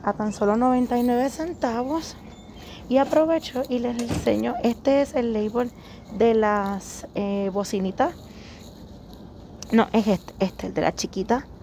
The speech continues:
Este es el de ayer que les enseñé grande. Y estos eran de otros artículos que estaban en liquidación también.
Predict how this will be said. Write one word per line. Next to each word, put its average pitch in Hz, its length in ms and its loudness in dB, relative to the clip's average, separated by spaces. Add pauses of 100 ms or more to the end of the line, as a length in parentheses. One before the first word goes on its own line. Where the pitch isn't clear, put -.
(600)
Este 254 440 6
es 277 160 4
el 269 160 4
de 208 120 6
ayer 196 320 2
que 262 140 2
les 226 260 0
enseñé 185 500 -2
grande. 220 480 2 (580)
Y 220 240 0
estos 294 360 4
eran 269 420 4 (320)
de 202 200 2
otros 202 340 -2
artículos 208 540 -2 (500)
que 220 80 2
estaban 220 460 0
en 226 380 2
liquidación 220 680 0
también. 233 380 2